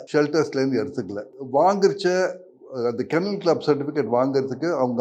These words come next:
ஆட்டோமேட்டிக்காக மைக்ரோசிப் பண்ணி ஆ-, ஆனோம். So அது பரவா-, அது அவங்களுக்கு எவ்வளோ வேணால் அவங்க பே பண்ணலாம், அது வேற விஷயம். ஆனா இப்போ தெரு நாய் எடுத்து யாராவது அடாப்ட் பண்ணி வீட்ல வச்சுட்டு இருந்தா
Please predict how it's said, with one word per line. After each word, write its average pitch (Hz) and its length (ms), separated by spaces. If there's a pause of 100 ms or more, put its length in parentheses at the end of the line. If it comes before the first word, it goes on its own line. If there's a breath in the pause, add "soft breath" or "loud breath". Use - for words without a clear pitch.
ஆட்டோமேட்டிக்காக 143 640
மைக்ரோசிப் 123 520
பண்ணி 123 300
ஆ-, 107 240 (100)
ஆனோம். 110 240 (220)
So 165 160
அது 135 200
பரவா-, 151 420
அது 135 120 (140)
அவங்களுக்கு 147 400 (100)
எவ்வளோ 143 260
வேணால் 156 260
அவங்க 131 260
பே 143 80 (100)
பண்ணலாம், 135 400 (120)
அது 123 280
வேற 131 240
விஷயம். 117 320 (320 soft breath)
ஆனா 165 300
இப்போ 143 240
தெரு 202 200 (120)
நாய் 165 220
எடுத்து 135 260 (260)
யாராவது 131 340
அடாப்ட் 135 320
பண்ணி 127 220 (180)
வீட்ல 135 280
வச்சுட்டு 107 320
இருந்தா 107 260